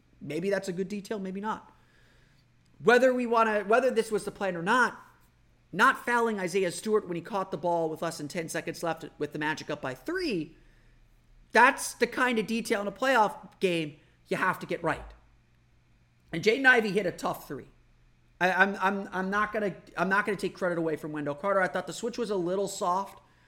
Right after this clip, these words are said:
but he got up there and challenged at three.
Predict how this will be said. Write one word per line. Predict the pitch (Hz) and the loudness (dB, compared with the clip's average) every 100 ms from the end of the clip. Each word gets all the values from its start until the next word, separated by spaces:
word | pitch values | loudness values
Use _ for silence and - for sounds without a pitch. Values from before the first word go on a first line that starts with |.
| _ _ _ - | _ _ _ 2
but | 180 - | 4 4
he | 247 233 | 0 4
got | 220 202 | 6 6
up | 190 208 | 6 2
there | 180 | 2
and | 156 | 2
challenged | - 165 156 151 131 | -4 -2 -2 -4 -6
at | 139 - | -8 -10
three. | - | -20